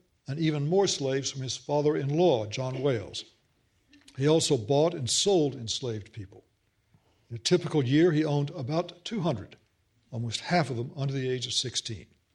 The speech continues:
Many of the enslaved house servants were members of the Hemings family, and one was John Wales's daughter. When he was thirty-one, Jefferson was elected to the House of Burgesses,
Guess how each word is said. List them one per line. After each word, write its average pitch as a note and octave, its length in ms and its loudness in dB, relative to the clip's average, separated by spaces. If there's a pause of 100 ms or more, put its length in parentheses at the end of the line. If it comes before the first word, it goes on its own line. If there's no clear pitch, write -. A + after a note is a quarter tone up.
(1040)
Many F#3+ 240 6
of F3+ 100 6
the D#3+ 80 6
enslaved C#3+ 480 4
house B2+ 320 0
servants D#3+ 520 0 (360)
were B2+ 80 -6
members D#3+ 320 2
of E3 60 2
the C#3 60 2
Hemings D3 320 2
family, A2 420 -6
and A#2 160 -8
one E3 360 2 (800)
was B2+ 300 -4
John C3+ 340 -2
Wales's B2 320 -2
daughter. - 380 -12 (1800)
When F#3 120 4
he A3+ 60 4
was F3+ 160 6
thirty-one, F3+ 540 6
Jefferson E3+ 360 4
was A#2+ 120 0
elected D3 340 2
to C3+ 120 -2
the A2+ 140 -4
House C#3 300 2
of G2+ 140 -2
Burgesses, D3+ 720 0